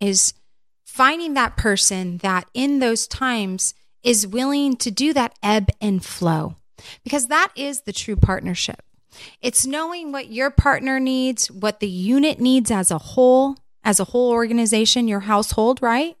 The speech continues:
Your whole household, what needs to be done, what your partner needs, and what you're actually capable of doing at that moment,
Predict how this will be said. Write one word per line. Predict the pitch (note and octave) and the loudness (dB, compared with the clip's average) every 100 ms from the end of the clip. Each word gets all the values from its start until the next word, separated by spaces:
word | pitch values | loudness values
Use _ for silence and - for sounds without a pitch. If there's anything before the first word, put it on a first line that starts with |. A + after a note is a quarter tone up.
| _ | _
Your | A3+ A3+ | -6 -4
whole | A#3 | -2
household, | G#3+ A3 - A#3+ C4+ - _ _ _ _ | -2 -2 -4 -6 -6 -16 _ _ _ _
what | G#3 C#4+ | 2 2
needs | D4 D#4 - | 2 -2 -2
to | C4+ | 0
be | D4+ | 2
done, | C4 B3 A#3+ B3 A#3+ _ _ | 4 4 4 0 -2 _ _
what | F#3 B3+ D4 | 0 0 2
your | D4+ | 0
partner | D4 C4 B3+ A#3+ | 0 0 -2 -4
needs, | A#3+ B3 - - | -2 -2 -6 -8
and | B3 B3 | -2 2
what | D#4+ - | 2 2
you're | A4 G4+ | 0 2
actually | F4+ - E4 | 0 0 -2
capable | C#4 D#4 E4 E4 D4 D#4 | -2 0 0 0 4 4
of | C4 | 4
doing | A3 F#4 B4 | 2 0 2
at | G#3+ | 0
that | G3 G3 | 0 0
moment, | G3+ F3+ E3+ | 0 0 -4